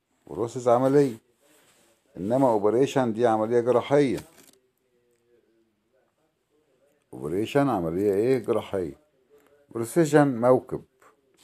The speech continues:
وقتها الشرفق. While many people، آه،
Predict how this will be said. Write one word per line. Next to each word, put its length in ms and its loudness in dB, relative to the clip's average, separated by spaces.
وقتها 360 -6
الشرفق. 460 -6
While 380 6
many 180 2
people، 300 0
آه، 220 0